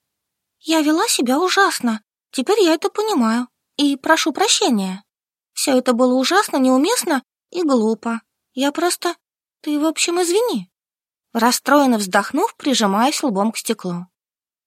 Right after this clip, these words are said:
Максут молчит, и от этого мне ещё тяжелей. У меня нет на него никаких прав. Нет права даже безумно до слёз ревновать его. Он сразу об этом сказал. А я?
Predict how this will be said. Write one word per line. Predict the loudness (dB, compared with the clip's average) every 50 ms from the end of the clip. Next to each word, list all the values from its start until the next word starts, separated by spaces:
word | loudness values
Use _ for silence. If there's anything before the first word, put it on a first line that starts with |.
| _ _
Максут | _ 2 2 2 2 0 -2 -2 0
молчит, | 0 0 0 0 -2 -4 -4 -6 -8 -10 -14 -20 _ _
и | -2
от | -2 0 0 -2
этого | -2 -2 0 0 2
мне | 2 2 2 2 2
ещё | 2 0 0 0
тяжелей. | 0 0 2 2 2 2 2 0 -2 -4 -8 -12 _ _ _ _ _ _
У | 0 2
меня | 4 4 4 4
нет | 4 4 2 2 0
на | 0 2
него | 2 2 4 2 2
никаких | 2 2 2 0 0 -2 0 -2 -4 -4 -4 -2
прав. | 0 2 2 0 0 -4 -12 _ _ _ _
Нет | 2 4 4 4 2 2
права | 2 2 4 4 2 2
даже | 2 2 2 2 -2
безумно | 0 0 0 -2 0 0 0 0 0 0 0 0
до | 0 0 -2
слёз | 0 0 0 -2 -2 -2 -2
ревновать | -2 0 2 2 4 4 4 4 2 2 -4
его. | -4 -4 -4 -4 -4 -6 _ _ _ _ _ _ _ _ _
Он | -4 -2 -2
сразу | -2 -2 -2 -2 -2 0 -2 -4
об | -4 -4
этом | -6 -6 -6 -10 -10
сказал. | -10 -8 -6 -6 -6 -4 -6 -8 -8 -10 -16 _ _ _ _
А | -8 -6
я? | -4 -4 -4